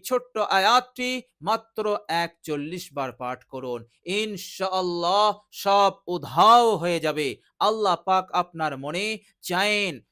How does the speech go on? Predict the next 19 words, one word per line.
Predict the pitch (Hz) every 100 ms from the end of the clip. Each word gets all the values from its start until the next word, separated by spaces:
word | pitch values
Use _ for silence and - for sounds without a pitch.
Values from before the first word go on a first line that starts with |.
| -
সুকুন, | - 220 220 233 226 214 143 - _
শান্তি, | - 214 233 190 226 220 151 -
প্রশান্তি | 196 220 - 254 285 - 233 156 - _ 117 110
দান | 139 175 165 147 -
করে | 131 123
দেবেন। | 120 131 120 110
বলুন | 156 170 143 -
সুবহানাল্লাহ। | 131 120 127 120 113 127 143 165 - _ _
পেরেশানি | 185 240 - 202 185
থাকবে | 160 151 147
না, | 147 135 - _
হতাশ | 147 175 262 269 -
থাকবে | 208 190 190
না, | 180 131 - _
টেনশন, | 240 262 - 233 202 156
দুশ্চিন্তা | 214 - - 247 202 180
থাকবে | 170 165 160
না। | 160 143 - _ - 190
আরো | 247